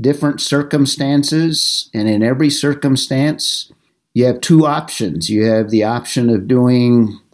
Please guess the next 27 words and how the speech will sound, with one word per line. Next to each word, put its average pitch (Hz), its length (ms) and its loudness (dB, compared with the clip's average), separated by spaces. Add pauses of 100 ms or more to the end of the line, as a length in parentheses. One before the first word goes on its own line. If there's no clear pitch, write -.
(400)
what 110 300 -6
the - 80 -10
flesh 147 480 -4
wants, - 720 -4 (240)
or 104 640 0
you 98 120 -4
have 113 180 0
the 104 100 0
option 110 420 -2
of 95 120 -2
doing 110 320 2
what 104 200 -4
God 101 300 -4
wants. - 800 -6 (400)
And 95 160 -2
we 92 120 2
have 110 280 -4
to 101 220 0 (100)
be 107 160 2
on 98 180 -2
guard. 92 420 -2
So 104 140 -2
you 101 160 2
have 110 380 -2
presenting 117 520 2
your 110 120 2
members 113 560 2